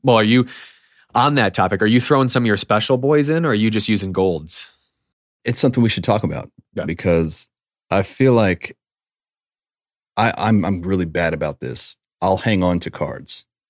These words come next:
Speaker 1: Ah.
Speaker 2: especially, like, objective cards or S B C cards that could potentially be useful for more, you know,
Speaker 1: <laughs> Yeah.
Speaker 2: s-, you know, objective cards where you need this many Serie A or this many Ligue un players or, you know, like, at wh-,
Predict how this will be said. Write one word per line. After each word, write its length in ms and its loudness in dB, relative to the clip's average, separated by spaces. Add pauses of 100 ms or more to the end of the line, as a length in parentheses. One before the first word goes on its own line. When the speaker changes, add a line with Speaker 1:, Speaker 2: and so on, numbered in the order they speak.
(360)
Speaker 1:
Ah. 40 -6
Speaker 2:
especially, 520 0
like, 200 -2
objective 480 -2
cards 280 0
or 120 -8
S 180 -2
B 140 -4
C 180 -2
cards 340 0
that 220 -2 (360)
could 160 -2
potentially 500 -2
be 100 0
useful 540 0
for 180 -2
more, 400 0 (280)
you 100 0
know, 300 -6
Speaker 1:
<laughs> 40 -20 (520)
Yeah. 280 -6 (340)
Speaker 2:
s-, 200 -2
you 140 4
know, 180 2 (120)
objective 480 0
cards 320 0
where 100 0
you 120 2
need 280 2
this 220 0
many 160 4
Serie 320 2
A 140 2
or 120 -6
this 220 0
many 160 4
Ligue 240 0
un 200 0
players 380 -4
or, 160 -8 (460)
you 80 0
know, 180 2
like, 260 -2 (1400)
at 120 0
wh-, 180 4